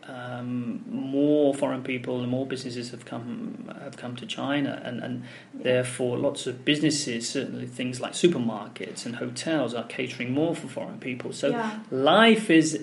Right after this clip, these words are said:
Speaker 1: a little bit
Speaker 2: Easier.
Speaker 1: more easier
Speaker 2: For
Speaker 1: for me,
Speaker 2: foreigners.
Speaker 1: yeah, and, and
Speaker 2: Great.
Speaker 1: people that are fol-, will follow on from me. Um, but I say, I would say that it's been an exciting time,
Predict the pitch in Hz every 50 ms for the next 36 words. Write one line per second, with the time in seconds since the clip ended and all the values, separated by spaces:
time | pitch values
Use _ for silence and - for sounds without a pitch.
0 | - - - 139 135 147 - - 143 131 131 131 127 - 139 131 135 131 131 131
1 | 131 127 127 127 - - - 190 196 202 214 208 208 208 202 196 175 139 123 117
2 | 98 - - - - - 226 226 226 233 233 247 - 139 143 139 120 104 - -
3 | - - - 127 113 95 92 - - - - 120 - - 123 117 - - - -
4 | 143 - - 127 120 - - - - - 131 123 117 - 127 127 120 120 - -
5 | 135 120 120 120 127 123 123 123 123 131 127 135 160 185 160 120 - - - -
6 | - - - - - - - - - - - - - - 143 151 156 160 160 160
7 | 165 165 165 160 160 160 - - - - - - - - - - - - - _
8 | _ - 196 202 214 226 214 220 240 247 262 262 254 233 196 190 196 - - 208
9 | 214 240 233 220 - - 170 170 160 156 147 143 139 139 143 135 131 123 123 123
10 | - - 113 123 139 135 - 131 123 117 123 - - - - - - - - -
11 | - 104 - -